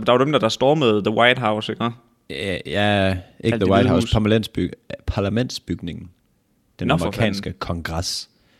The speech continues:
Speaker 1: Nå, okay.
Speaker 2: Det var nemlig det, jeg tænkte på, at vi var næsten nødt til at vente.
Speaker 1: Selvfølgelig.
Speaker 2: Har du set nogle billeder og film derfra og sådan noget?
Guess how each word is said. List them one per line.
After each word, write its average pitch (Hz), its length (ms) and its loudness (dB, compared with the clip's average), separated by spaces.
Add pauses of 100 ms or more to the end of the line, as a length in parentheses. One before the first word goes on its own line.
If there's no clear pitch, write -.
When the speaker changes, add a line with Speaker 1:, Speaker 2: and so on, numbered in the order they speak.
(220)
Speaker 1:
Nå, 135 80 -2
okay. 170 220 0 (220)
Speaker 2:
Det - 100 -8
var 117 60 6
nemlig 113 240 4
det, 107 60 4
jeg 95 140 4
tænkte 104 220 -4
på, 87 240 -4 (440)
at 87 200 -4 (100)
vi 90 140 -10
var 82 80 -6
næsten 82 240 -12
nødt - 120 -12
til - 80 -10
at 71 40 -12
vente. 80 300 -10 (460)
Speaker 1:
Selvfølgelig. 120 460 0
Speaker 2:
Har 113 80 2
du 104 60 2
set 139 180 4
nogle 101 140 0
billeder 123 300 2
og 82 80 -2
film 101 220 -2
derfra 90 220 -4
og - 60 -6
sådan - 120 -12
noget? 98 140 -8